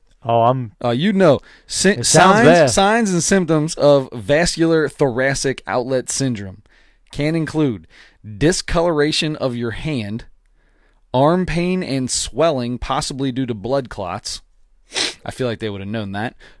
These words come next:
Speaker 2: Blood clot in veins or arteries in the upper area of your body. Lack of color in one or more of your fingers on your entire hand. Weak or no pulse in the affected arm.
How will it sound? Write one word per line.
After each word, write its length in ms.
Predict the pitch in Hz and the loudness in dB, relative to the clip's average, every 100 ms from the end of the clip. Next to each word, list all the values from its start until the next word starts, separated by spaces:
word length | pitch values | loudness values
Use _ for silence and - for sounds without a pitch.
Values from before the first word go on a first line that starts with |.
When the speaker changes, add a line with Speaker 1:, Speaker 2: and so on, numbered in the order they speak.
| - | -2
Speaker 2:
Blood 300 | 131 175 - | 2 2 2
clot 360 | - 151 160 - | 0 2 0 -2
in 220 | 139 131 | -2 -2
veins 520 | 104 151 165 175 175 | -2 0 0 -2 -2
or 220 | 135 135 - | -2 -2 2
arteries 560 | 156 160 135 131 127 | 2 2 0 -2 -2
in 100 | 131 | -2
the 120 | 127 | 0
upper 240 | 120 123 117 | -2 -2 -2
area 380 | 127 127 120 117 | 0 0 0 -2
of 80 | 101 | -6
your 100 | 104 | -8
body. 440 | 92 87 95 139 _ _ _ _ _ | -8 -8 -8 -10 _ _ _ _ _
Lack 380 | 90 127 160 - | -6 0 0 2
of 160 | 185 - | -2 0
color 480 | - 170 156 156 - - _ _ - | 2 4 4 2 -2 -18 _ _ -4
in 300 | 147 143 131 | 0 0 0
one 380 | 143 156 165 190 - | 2 4 4 2 2
or 160 | 160 | 2
more 340 | 147 147 165 165 | 4 2 4 2
of 100 | 131 | 0
your 160 | 123 | -4
fingers 640 | 113 - 185 202 127 123 131 - | -6 -6 -4 -2 -4 -6 -8 -6
on 200 | 131 135 | -4 -2
your 180 | 127 117 | -2 -2
entire 600 | 123 113 - 156 165 143 | -4 -6 -4 0 0 -2
hand. 580 | - 170 143 101 127 127 _ _ _ _ _ _ - | -6 -8 -6 -6 -10 -12 _ _ _ _ _ _ -14
Weak 480 | 107 160 233 - - | -4 -2 -2 -4 -4
or 200 | 143 147 | 4 4
no 320 | 135 143 175 196 | 4 4 6 4
pulse 520 | - - 151 139 - | 2 4 2 2 -2
in 160 | 147 | 0
the 120 | 147 156 | 2 2
affected 460 | - 170 - 170 | 2 0 2 0
arm. 520 | 139 143 156 117 147 | 2 0 0 -2 -6